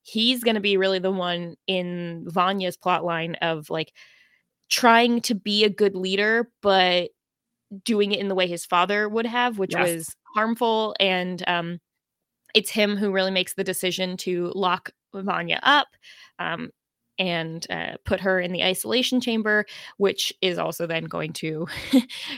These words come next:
Speaker 1: trigger her, like, fully becoming a villain. So,
Speaker 2: Yeah.
Speaker 1: yeah, not great. Uh, Luther really just someone who's, like, he, he's,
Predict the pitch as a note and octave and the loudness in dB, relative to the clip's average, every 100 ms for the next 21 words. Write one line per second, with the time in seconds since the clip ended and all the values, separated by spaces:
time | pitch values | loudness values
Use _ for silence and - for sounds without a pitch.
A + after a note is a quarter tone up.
0 | - - G3 F3+ F3+ F#3+ C#4 C4 A#3+ A#3 | -8 0 0 2 2 6 10 10 10 8
1 | G#3 G3+ - - A3 G3+ G3+ G#3 G#3+ A#3+ | 4 4 -2 -2 2 4 4 2 0 0
2 | G#3 G#3 G#3 G#3+ G#3 G3+ G#3+ G3+ - G3+ | 0 0 0 0 2 2 0 -2 0 4
3 | F3+ F3 D#3+ D#3 - - - F#3+ E3+ D3+ | 4 4 2 -2 -12 -20 -4 4 4 6
4 | C4 G#4+ A#4 A#3+ A3 G#3 G#3 - G#3 G3 | 8 8 8 4 4 6 4 2 2 2
5 | G3+ B3+ C4 B3 A3+ A3 G3+ G3+ - G3+ | 0 0 0 0 2 0 0 -2 -4 -6
6 | G3 G3+ F#3 F3 F3 F#3 F#3+ - F#3 F3+ | -4 -4 -6 -4 -6 -6 -12 -10 -8 -8